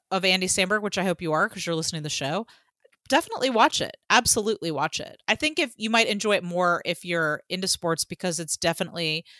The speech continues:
a satire on sports documentaries. But I don't think you have to be into sports to watch it 'cause it's also, uh, uh, there's also a lot of dick jokes.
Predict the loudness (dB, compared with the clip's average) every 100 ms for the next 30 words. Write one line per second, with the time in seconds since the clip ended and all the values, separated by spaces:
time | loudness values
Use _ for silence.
0 | -12 -2 4 6 4 4 4 2 0 0
1 | 0 2 -2 -2 -6 -4 -6 -10 -8 6
2 | 8 8 8 4 4 -4 -4 -2 0 4
3 | 4 4 -8 -6 -4 -2 -2 -2 -2 -2
4 | -2 2 2 2 0 -6 -4 0 2 4
5 | 4 4 2 -4 _ _ _ _ 6 6
6 | 6 4 2 2 4 6 6 4 6 4
7 | 4 -2 0 -4 -4 -6 -6